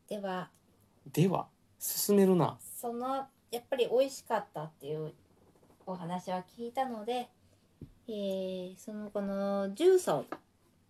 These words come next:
Speaker 2: 何？聞きたいこと書い-、ね、書いてんの？うん。
Speaker 1: クレハですね。
Speaker 2: 重曹。はい。
Speaker 1: 中島さん。
Speaker 2: はい。
Speaker 1: のとこに行きましたね。
Speaker 2: 行き-、行きました、行きました。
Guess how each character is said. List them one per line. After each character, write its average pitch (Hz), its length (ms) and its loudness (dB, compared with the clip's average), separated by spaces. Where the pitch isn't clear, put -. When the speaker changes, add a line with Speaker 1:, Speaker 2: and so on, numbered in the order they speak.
Speaker 2:
何？ 175 300 0
聞 - 20 -20
き - 180 -8
た 160 100 4
い 117 60 2
こ 117 60 -2
と 110 140 -4
書 120 80 -2
い-、 151 120 0
ね、 135 240 -2
書 147 80 0
い 147 80 4
て 175 100 -2
ん 165 60 0
の？ - 80 -8
う - 60 2
ん。 107 120 2
Speaker 1:
ク 339 100 -2
レ 156 140 8
ハ 165 100 0
で 147 140 -2
す - 100 -10
ね。 190 280 -4
Speaker 2:
重 - 40 -20
曹。 127 60 4
は 117 100 6
い。 - 120 -6
Speaker 1:
中 170 220 -12
島 185 240 -6
さ 196 200 -8
ん。 190 100 -10
Speaker 2:
は 120 180 4
い。 107 140 0
Speaker 1:
の 165 100 -8
と 175 140 -10
こ 185 140 -6
に 170 120 -2
行 160 80 -6
き 190 80 -6
ま 190 140 -6
し 190 80 -8
た 175 80 -10
ね。 175 260 -6
Speaker 2:
行 135 100 -8
き-、 123 180 -6
行 143 120 -6
き - 60 -4
ま 120 100 2
し - 80 -4
た、 110 60 -4
行 107 80 -4
き 107 40 -6
ま 104 120 -6
し - 100 -6
た。 - 160 -8